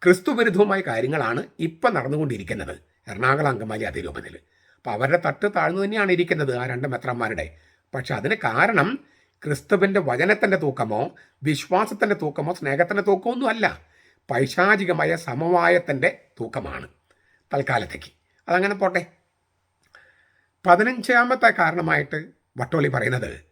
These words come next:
മറ്റെല്ലാ രൂപതകളിലെയും മഹാഭൂരിപക്ഷം വിശ്വാസികളും നീ-, വിശ്വാസികളും നീതിനിഷ്ഠരും സത്യസന്ധരുമാണ്. മറ്റെല്ലാ രൂപതകൾക്കും അഭിമാനിക്കാൻ കേട്ടോ. അവർക്കില്ലാത്ത ഒരു ഗുണം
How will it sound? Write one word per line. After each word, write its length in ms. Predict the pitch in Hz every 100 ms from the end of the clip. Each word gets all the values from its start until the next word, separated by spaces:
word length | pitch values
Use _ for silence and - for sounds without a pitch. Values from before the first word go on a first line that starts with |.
| _ _ -
മറ്റെല്ലാ 440 | 160 196 185 220 277
രൂപതകളിലെയും 640 | 277 220 196 196 196 196 208 208
മഹാഭൂരിപക്ഷം 840 | 127 202 214 143 190 180 185 180
വിശ്വാസികളും 680 | 139 - 156 175 180 180 202
നീ-, 400 | 117 139 185 - _ _
വിശ്വാസികളും 580 | 156 165 175 175 156 90 - _ _ -
നീതിനിഷ്ഠരും 680 | 143 180 190 170 165 214 - - _
സത്യസന്ധരുമാണ്. 800 | - 151 202 147 135 131 87 - - _ _ _ _ _ _ _
മറ്റെല്ലാ 340 | 127 123 117 131
രൂപതകൾക്കും 440 | 135 135 139 135 110
അഭിമാനിക്കാൻ 500 | 104 131 127 135 117
കേട്ടോ. 260 | 101 - - _ _ _ _ _ 160
അവർക്കില്ലാത്ത 600 | 185 269 285 262 254 208
ഒരു 200 | 196 185
ഗുണം 340 | 156 156